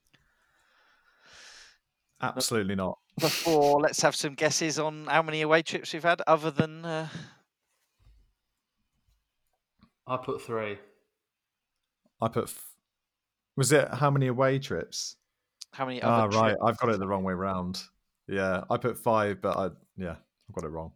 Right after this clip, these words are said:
Speaker 2: That's the only away trip Oxford have had in the last eight seasons.
Speaker 1: Ah.
Speaker 2: So, uh, true or false? Wilder and his Boxing Day record at United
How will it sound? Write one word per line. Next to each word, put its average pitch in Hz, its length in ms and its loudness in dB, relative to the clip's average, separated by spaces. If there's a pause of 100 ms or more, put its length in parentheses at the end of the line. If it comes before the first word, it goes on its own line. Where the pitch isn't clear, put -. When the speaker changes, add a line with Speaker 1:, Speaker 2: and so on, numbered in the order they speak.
Speaker 2:
That's - 220 -16
the 113 180 -14
only 139 540 -2
away 104 260 -2
trip - 340 -12
Oxford 104 340 -16
have 95 100 -16
had 98 280 -4
in 98 80 -18
the 98 80 -16
last 95 340 -8
eight - 120 -16
seasons. 101 300 -10
Speaker 1:
Ah. 107 360 -4 (320)
Speaker 2:
So, 101 420 -12 (1500)
uh, 113 180 0
true 180 200 0
or 180 60 0
false? - 760 -6 (800)
Wilder 147 640 -2 (100)
and 135 120 -10
his 131 280 -10 (100)
Boxing - 320 -14
Day 135 160 -2
record 139 360 -6
at - 120 -12
United 143 480 -12